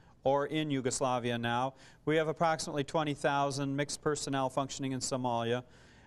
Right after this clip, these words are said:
Uh, that's forty thousand there. Then we have twenty to twenty-three thousand, twenty-two to twenty-three thousand in Cambodia. And during Desert Storm, eighteen thousand military personnel were sent to Peru. While everyone was watching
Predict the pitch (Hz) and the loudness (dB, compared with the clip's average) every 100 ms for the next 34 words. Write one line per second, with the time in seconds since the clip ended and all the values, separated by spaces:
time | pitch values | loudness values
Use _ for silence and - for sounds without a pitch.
0 | - 127 131 - 151 143 127 131 127 120 | 0 2 2 2 2 2 2 2 2 0
1 | 127 117 120 151 170 156 127 - 165 160 | -2 0 2 2 2 2 0 -2 0 0
2 | 143 - 156 143 135 160 156 147 147 139 | -2 0 0 0 -2 -2 -2 0 2 2
3 | 139 - 160 - 151 131 156 139 - 139 | 0 -2 -2 -2 -4 0 -2 0 -2 0
4 | 143 135 127 120 131 113 117 135 120 123 | 2 2 0 -2 -2 0 0 0 2 0
5 | 143 - - - - - 139 160 185 151 | -2 -10 -20 -20 -20 -2 2 2 2 2
6 | 165 165 160 147 175 170 165 - - - | 2 2 2 2 2 0 -4 -6 -6 -4
7 | - 214 175 127 131 156 - 190 185 - | 2 4 4 2 2 -2 0 0 0 -2
8 | 190 165 175 165 156 151 156 156 147 151 | -2 0 2 2 2 0 2 2 2 0
9 | 143 165 156 151 147 143 143 156 156 131 | 2 -2 -2 -2 0 0 0 -2 -2 0
10 | 151 151 214 147 135 139 160 170 156 143 | 0 4 2 4 2 2 0 -2 0 0
11 | 147 151 151 151 | 2 0 2 -2